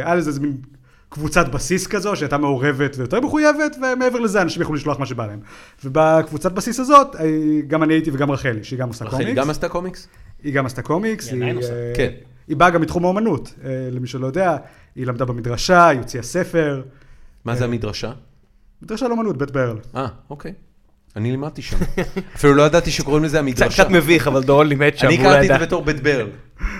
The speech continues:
Speaker 1: אה, כן, אבל, אה, אני, האמת שאני לא יודע אם זה אותו דבר. מה אתה לימדת שם?
Speaker 2: אני לימדתי, אה, עיצוב משחקים.
Speaker 1: אוקיי, אז זה כן חלק מכזה,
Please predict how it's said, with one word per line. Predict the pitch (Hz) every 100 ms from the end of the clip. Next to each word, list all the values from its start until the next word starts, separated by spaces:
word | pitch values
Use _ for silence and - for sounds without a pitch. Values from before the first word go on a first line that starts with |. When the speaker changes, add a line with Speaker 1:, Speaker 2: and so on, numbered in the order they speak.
| - - -
Speaker 1:
אה, | 147 139 139 139 139 139
כן, | 330 262 -
אבל, | 156 156 156 156
אה, | 156 156 156 156 165
אני, | 165 -
האמת | 170 -
שאני | 208 185
לא |
יודע | 175
אם | 147
זה | 127
אותו | 127
דבר. | 127 120 117
מה | 143
אתה | 151
לימדת | 135 123 123
שם? | 139 151 151 _ _ _ _ _ -
Speaker 2:
אני | 101 113 123
לימדתי, | 123 120 120 - 123 117 117 117 113 113
אה, | 101 98 95 95 95
עיצוב | 95 - 135 113
משחקים. | 110 - 110 98 80 - - _ _ _ _ _ _ _ _ _ _ _ _ _ -
Speaker 1:
אוקיי, | 160 147 127
אז | 127
זה |
כן | 131 202
חלק | 170 151 143
מכזה, | 139 214 - 185